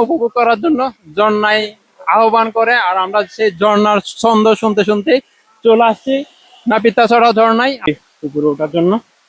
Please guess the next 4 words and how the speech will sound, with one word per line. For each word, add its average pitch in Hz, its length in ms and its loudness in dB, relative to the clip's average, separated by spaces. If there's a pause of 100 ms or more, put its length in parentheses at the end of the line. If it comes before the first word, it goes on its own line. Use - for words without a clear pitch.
(800)
এদিকে 160 300 0 (680)
রশি 156 220 2 (100)
আছে, 175 160 0 (920)
তো 156 40 2